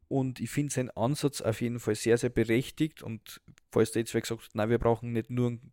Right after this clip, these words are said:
Kriegsfilm oder nicht nur einen Zweiter Weltkriegsfilm", ähm, der hat absolut seine Daseinsberechtigung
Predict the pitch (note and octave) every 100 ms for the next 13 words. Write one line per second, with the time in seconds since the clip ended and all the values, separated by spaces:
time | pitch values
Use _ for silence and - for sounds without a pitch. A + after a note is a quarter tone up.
0 | - - C3+ - - - C3 C3+ B2 A2
1 | A2 G#2 A#2 A2+ A2+ - A2+ - G#2+ A2
2 | B2+ - - A2 - - - A2+ A#2+ C3
3 | - - - - - A2 A2 A2+ A2+ A2+
4 | A2 - - - A#2+ C3 G2 - C#3 B2+
5 | C3 A#2+ A#2 G#2+ A2+ A#2 A2+ - - G#2+
6 | G#2 A#2+ - A#2 C3+